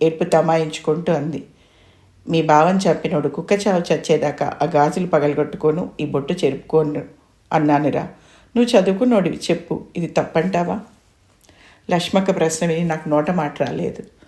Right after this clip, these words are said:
ఆమెలోని పట్టుదల, దాని పర్యవసానాలు ఊహించగలను. కానీ ఆమెను హెచ్చరించాలో, సమర్థించాలో, అభినందించాలో తెలియడం లేదు. మాట మార్చి అన్నాను,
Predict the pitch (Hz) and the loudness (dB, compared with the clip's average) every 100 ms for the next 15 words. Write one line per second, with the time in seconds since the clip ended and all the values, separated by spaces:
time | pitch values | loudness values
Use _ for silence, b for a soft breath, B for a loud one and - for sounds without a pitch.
0 | b b b - 180 170 160 160 156 147 | b b b 0 2 2 0 2 0 2
1 | 165 160 151 147 - 151 147 143 139 165 | 2 2 2 0 -2 -2 0 0 2 2
2 | 190 160 151 147 151 139 160 151 143 123 | 2 -2 0 0 0 -2 -2 -4 -4 -4
3 | - 120 - b b b _ 190 185 180 | -4 -6 -10 b b b _ 0 0 0
4 | - 165 160 156 175 165 - 208 196 196 | -2 -2 -2 -2 -2 -2 -2 -2 -2 0
5 | 180 180 175 - 165 180 190 175 170 160 | 0 -2 -2 -2 0 -2 -2 -2 0 0
6 | 156 156 156 151 156 175 165 151 147 147 | 0 -2 -2 -2 0 -2 -2 -2 0 0
7 | 147 143 120 123 127 123 120 87 - b | 0 0 0 -2 -2 -2 -6 -8 -16 b
8 | b b b b b b 190 165 170 196 | b b b b b b 2 4 4 2
9 | 156 - 165 147 143 151 | 0 0 0 0 0 -2